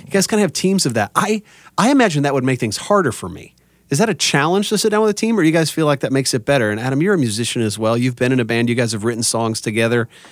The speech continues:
I, I just don't know. If I'm a young songwriter, I'm thinking, "I just wanna crank this out on my own. I feel like it'll be easier."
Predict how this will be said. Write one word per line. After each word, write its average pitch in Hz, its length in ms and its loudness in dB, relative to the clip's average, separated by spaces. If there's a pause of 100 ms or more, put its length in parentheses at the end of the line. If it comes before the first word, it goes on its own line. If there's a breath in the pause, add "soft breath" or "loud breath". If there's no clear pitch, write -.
(800 loud breath)
I, - 160 -4 (480)
I 170 140 0
just 190 280 2
don't 156 180 0
know. 143 200 2
If 107 100 -2
I'm 180 140 2
a - 20 0
young 156 200 2
songwriter, 143 400 0
I'm 117 100 -2
thinking, 117 220 -4
"I 143 100 -4
just - 180 -6
wanna 139 120 0
crank 101 220 -6
this 104 140 -2
out 95 100 0
on 95 80 -2
my 95 140 -4
own. 98 300 -4
I 101 80 -8
feel 107 160 -4
like 104 140 -4
it'll 98 120 -6
be 92 220 -8
easier." 101 360 -4